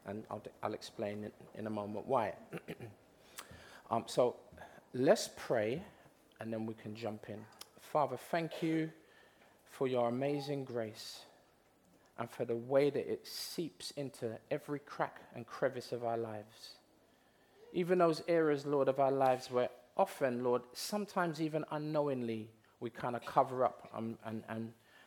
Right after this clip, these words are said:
and we don't really give you access to. Thank you that you take the liberty to lovingly work in every area of our lives. And, um, Father, um, today, not least of all in terms of relationships, such a massive,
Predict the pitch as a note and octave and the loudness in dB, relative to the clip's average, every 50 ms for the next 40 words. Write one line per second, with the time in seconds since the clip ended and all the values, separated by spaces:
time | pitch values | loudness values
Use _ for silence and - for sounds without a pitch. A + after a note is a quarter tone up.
0 | - - G#2 A2 B2 A#2+ A#2 D#3 D#3 C#3+ G2+ B2+ C#3+ D3+ C#3+ C#3 B2+ C3 C#3 C3+ | -6 -4 -2 0 0 2 4 6 4 4 4 2 2 2 2 2 0 0 0 -2
1 | B2 C3 A#2+ A2+ - - C3 - - - - - G#2+ - - - - - A#2 G2 | -2 -2 -4 -6 -2 -4 -4 -6 -6 -10 -6 -6 -6 -6 -8 -14 -12 -8 -6 -6
2 | G2+ - - - D#3+ D3+ C#3 - C#3+ B2 - - A#2 - - - - C#3 - - | -6 -6 -4 -2 -2 -2 -2 -2 -4 -4 -4 -4 -8 -10 -8 -2 -2 -2 -2 -2
3 | B2+ B2+ B2+ C3 C#3 C3 C3 A#2 - A2+ A2 G#2+ A2 - - - - _ _ _ | -4 -4 -2 -2 -4 -2 -2 -4 -6 -6 -8 -12 -14 -18 -20 -20 -20 _ _ _
4 | _ _ _ _ _ _ _ _ _ _ - - A#2 A#2 B2 B2+ C3 C#3+ D3 C#3+ | _ _ _ _ _ _ _ _ _ _ -8 -6 -4 -2 -2 2 6 6 6 6
5 | C#3+ C#3+ C3+ B2+ A#2 A2+ G#2+ G2 G2+ G#2+ - _ _ _ _ _ _ _ _ _ | 6 2 0 0 0 -2 -2 -4 -6 -10 -16 _ _ _ _ _ _ _ _ _
6 | - - - - - - - - - _ _ - A2 A#2+ B2 A#2+ B2 - - B2+ | -20 -20 -20 -20 -18 -18 -18 -18 -20 _ _ -4 2 4 4 4 4 0 -6 -8
7 | A#2+ - - C#3 C#3+ C#3 C#3 C3+ C#3 - C#3 C#3 C3 B2 B2 A#2+ A#2 B2+ A#2+ A#2 | -8 -6 -2 -4 -2 -2 -2 -6 -6 -4 -4 -2 -2 -2 -2 -2 -4 -4 -4 -4
8 | A2+ A2 G#2+ G2+ G2 F#2+ G2 - - - - - - - - A#2+ A#2 A#2 A2 B2 | -2 -4 -4 -6 -8 -10 -12 -14 -16 -16 -16 -16 -18 -14 -8 -6 -6 -4 0 0
9 | A2+ A2+ A2+ G#2+ - - A#2+ A2 A2 A2+ G#2+ G#2 - - - A#2 A2 G#2+ G#2 - | 0 0 0 -2 -2 0 0 0 2 0 0 -2 -2 -10 -14 -10 -10 -10 -10 -8
10 | - C3 B2+ B2+ A#2 A#2 B2 C3 - - B2+ C3+ C3+ B2+ - - A#2+ B2 B2 A#2 | -8 -2 0 0 0 2 0 -2 -2 -2 0 -2 -2 -2 -2 -6 -4 -2 0 0
11 | A2+ A2+ A2+ - - B2 A2+ A2+ A2 A#2+ G#2 - A#2 A2 A2+ A2 - - - A2+ | 2 0 -2 -4 -2 -2 -2 -2 -2 -4 -4 -2 0 0 0 0 -2 -4 -12 -10
12 | - - G#2+ - - - - B2 - - A#2+ A#2 B2 C3 C3 - - - C3+ B2+ | -8 -8 -8 -8 -8 -10 -10 -10 -8 -6 -6 -6 -4 -4 -6 -6 -6 -4 -4 -4
13 | B2+ - | -4 -6